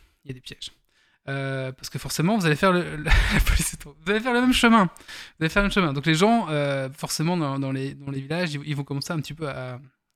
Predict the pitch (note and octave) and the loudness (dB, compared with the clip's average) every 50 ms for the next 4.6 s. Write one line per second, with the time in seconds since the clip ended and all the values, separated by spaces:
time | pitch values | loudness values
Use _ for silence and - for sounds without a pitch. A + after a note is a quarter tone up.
0 | _ _ - C3 C3 - - - C3+ C3 D3+ C#3+ B2+ B2+ D3 - - - - - | _ _ -14 -12 -12 -12 -10 -12 -8 -4 -4 -4 -2 -4 -6 -8 -10 -12 -16 -10
1 | - C#3+ D3+ E3 E3 C#3 - C3+ - - - - _ _ _ - - - - - | -6 -4 -2 -2 -4 -4 -8 -12 -12 -12 -20 -20 _ _ _ -16 -16 -14 -14 -16
2 | - - _ _ D#3+ F3 F#3 F#3+ G3+ G3 - - - D#3+ D3+ C#3 E3+ E3 F3 D3 | -18 -20 _ _ 2 4 6 6 6 4 2 -4 -2 -2 0 0 -2 -2 -2 -2
3 | - F#3 F3+ E3 D3 - - F3 D#3 C#3 B2+ - D3+ - - - D#3+ D3 C#3+ D3+ | -2 -2 -2 -2 -4 -2 -4 -4 -4 -4 -6 -6 -8 -8 -4 0 0 0 2 0
4 | D#3 - D#3 C#3 C3+ C#3+ D3+ E3+ F#3 G#3+ A3 | 0 0 0 0 2 2 2 4 4 2 0